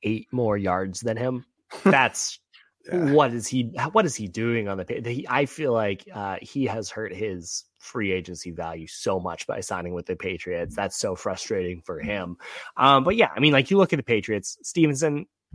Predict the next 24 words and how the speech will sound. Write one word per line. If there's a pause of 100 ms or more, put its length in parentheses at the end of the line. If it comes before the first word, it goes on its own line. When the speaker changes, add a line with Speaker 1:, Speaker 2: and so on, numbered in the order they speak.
(200)
Speaker 1:
not
likely
to
play. (340)
Uh, (300)
Douglas,
hopefully
he
can
play. (240)
Um, (220)
but
if
your
engine
of
this
offense
is
gonna
be
Elliott, (200)
Douglas,
and,